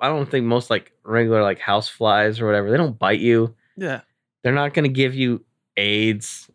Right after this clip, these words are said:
Speaker 1: You know, they're not, I mean, they're not mosquitoes. They're not carrying around, like, dengue fever and shit. Like, you're not
Speaker 2: Yeah.
Speaker 1: gonna get, uh,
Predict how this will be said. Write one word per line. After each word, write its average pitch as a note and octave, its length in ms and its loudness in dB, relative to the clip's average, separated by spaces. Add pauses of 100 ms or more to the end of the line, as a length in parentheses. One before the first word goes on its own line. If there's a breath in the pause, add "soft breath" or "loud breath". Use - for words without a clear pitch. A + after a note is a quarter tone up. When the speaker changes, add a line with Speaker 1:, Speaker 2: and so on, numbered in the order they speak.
Speaker 1:
You A#2+ 140 0
know, G#2+ 220 2
they're A#2 120 2
not, C#3 300 -2
I C#3 80 -2
mean, C3+ 300 2
they're C3 120 2
not E3 220 0
mosquitoes. C3 800 0
They're C#3 100 0
not C#3 240 -2
carrying C#3 300 0
around, B2+ 320 0
like, A#2 260 -2
dengue A2 460 2
fever A2+ 440 0
and A2+ 100 0
shit. A2+ 420 0
Like, G#2+ 220 0
you're C#3+ 80 0
not D#3 100 2
Speaker 2:
Yeah. C3 60 0
Speaker 1:
gonna D3 180 2
get, B2+ 400 0
uh, G#2 480 2